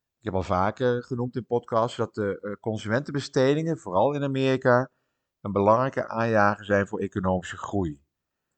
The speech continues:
Dus nou heb je die hoge inflatie die wat afkomt. De consumenten hebben al, eh, behoorlijk wat uitgegeven, al die coronaspaargelden zijn er al een beetje, eh, toch al opgemaakt.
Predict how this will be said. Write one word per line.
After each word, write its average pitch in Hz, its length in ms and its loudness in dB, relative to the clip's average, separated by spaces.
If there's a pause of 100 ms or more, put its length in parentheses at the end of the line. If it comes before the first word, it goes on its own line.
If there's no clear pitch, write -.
(300)
Dus - 180 -6
nou 101 140 0
heb 95 140 0
je 90 60 -18
die 92 180 -2
hoge 92 200 -2
inflatie 113 880 -2
die 107 140 -6
wat 110 140 -2
afkomt. 110 720 -2
De 87 280 -4
consumenten 98 560 -8
hebben 98 180 -2
al, 92 340 -4
eh, 90 80 -10
behoorlijk 101 320 -6
wat - 120 -14
uitgegeven, 120 800 -2
al 101 160 0
die 92 140 -10
coronaspaargelden 98 1120 -2
zijn 92 160 -2
er 95 60 -2
al 92 140 0
een 95 80 -6
beetje, 87 520 -12 (720)
eh, 85 440 -6 (220)
toch - 180 -8
al 82 160 -4
opgemaakt. 120 880 2